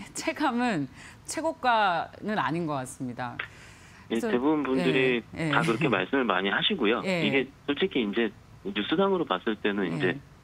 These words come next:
Speaker 2: 신고가가 나서 막 역사적으로 이제 우리가 어떤 식으로 쓰고 있다, 뭐 이런 식으로 얘기를 할 텐데, 막상 종목들별로 추이를 봤을 때는 그렇지 않은 경우가 굉장히 많습니다.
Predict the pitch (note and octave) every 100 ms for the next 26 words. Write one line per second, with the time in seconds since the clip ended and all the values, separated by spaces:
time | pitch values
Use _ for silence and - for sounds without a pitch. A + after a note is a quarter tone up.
0 | - - - D#3 D#3 D#3 C3+ A2+ E2+ E2+
1 | G2 F#2 F2+ F2 - - - - E2+ F2
2 | - - F2+ - G#2+ F#2+ F2 F2 D#2+ D#2
3 | E2 - F2+ F2+ E2+ - _ _ - -
4 | - F2 G2 F#2 F2+ F2 C3+ C#3 G2 -
5 | G#2 F#2 F#2+ G2+ G#2+ A#2 D#2+ D#2+ G#2 E3
6 | A#2 F#2 A2 E2 - - - - F#2+ -
7 | E3 C3+ G2+ - A2 D3 E3 - C#3 B2+
8 | A2+ G2 G2 F#2+ - _ - - F3 E3
9 | - D2+ A#2 G2+ D#2+ A#2+ E2+ - - -
10 | _ - B2 G2+ E2+ G2+ G#2 G2 - E2
11 | G#2+ D3+ - D#2 D#3+ G2+ -